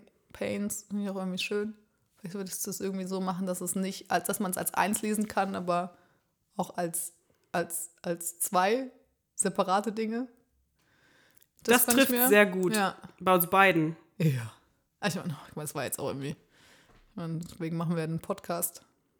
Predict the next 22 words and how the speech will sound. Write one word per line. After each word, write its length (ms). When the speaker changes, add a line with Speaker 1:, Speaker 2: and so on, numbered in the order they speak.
Speaker 2:
Obwohl, 220
bei 120
dir 160
würde 120
ich 60
vielleicht 220
auch 120
Schwimmkurs 720
oder 180
so 100
nennen. 400
Speaker 1:
Geil! 880
Oh 60
ja, 440
das 120
finde 140
ich 100
schön. 380
Speaker 2:
Ja. 380
Speaker 1:
Ja, 300
Schwimmkurs. 720
Speaker 2:
Du, 340